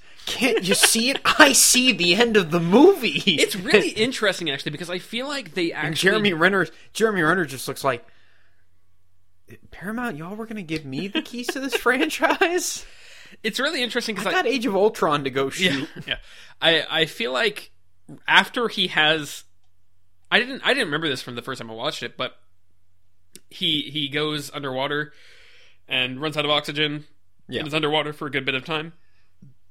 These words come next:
Speaker 2: It seems like he actually suffers from a little brain damage. Like, like, for one, when he gets up, obviously, like, they have him be, like, he's, he's very, like, out of it.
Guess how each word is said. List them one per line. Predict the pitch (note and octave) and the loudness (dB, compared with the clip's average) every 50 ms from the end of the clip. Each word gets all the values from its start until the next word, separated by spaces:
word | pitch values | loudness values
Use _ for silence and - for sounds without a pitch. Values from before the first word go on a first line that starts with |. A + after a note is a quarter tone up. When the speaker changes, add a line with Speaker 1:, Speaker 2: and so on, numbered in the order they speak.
| - - | -4 2
Speaker 2:
It | F#3 F#3+ F#3+ | 2 2 2
seems | - - A#3+ C#4+ D#4+ | 0 -4 -4 -4 -4
like | G4 E4 - | -4 -6 -4
he | C4+ - - - | -6 -8 -8 -4
actually | C#3+ D3+ D#3+ E3 - - F#3 E3+ E3 | -4 -2 -2 -2 -2 -4 -4 -4 -4
suffers | D#3 - D#3 D3 - - E3+ D3 - | -4 -2 -2 -4 -2 -2 -6 -8 -6
from | D3+ C#3 | -6 -6
a | C3 C3 | -6 -4
little | C3 C3 B2+ B2 | -6 -6 -6 -8
brain | G#2+ C3+ C3+ D3 D#3 C3+ | -6 -4 -4 -4 -4 -4
damage. | A2+ A2 G#2+ A2 G#2+ A2 - - - - | -8 -10 -12 -12 -14 -12 -12 -14 -12 -6
Like, | C#3+ D3+ D3+ C#3 | -2 0 0 0
like, | D#3+ E3+ B3 - | 2 2 0 2
for | - F3+ F3 | 2 0 2
one, | F#3+ B3+ F#4 C4 | 2 4 2 2
when | A#3 G#3+ | 2 0
he | F3+ | 0
gets | D#3+ F3+ E3+ - - | 0 0 0 0 -2
up, | E3+ D#3+ D#3 | -2 0 2
obviously, | C#3+ C3 A#2+ A#2 - C3 B2 | 0 0 0 -4 -10 -8 -6
like, | B2 B2 B2 - | -4 -4 -2 -2
they | C3 B2+ | -2 -2
have | B2 C3+ B2+ B2+ | 0 -2 -2 -4
him | B2+ B2 | -6 -10
be, | A#2 B2 B2 | -8 -8 -8
like, | A#2 A#2 A2+ G#2+ | -8 -8 -12 -12
he's, | - B2 A2+ A2 - | -14 -18 -18 -18 -18
he's | - A2 A2 A2+ | -20 -20 -20 -18
very, | A#2 A2+ A#2 A2+ | -16 -14 -12 -12
like, | G#2+ A2 A2 | -12 -12 -12
out | - A2 A2+ | -12 -14 -14
of | A2+ A2+ | -14 -14
it. | A2 G2 - | -14 -14 -14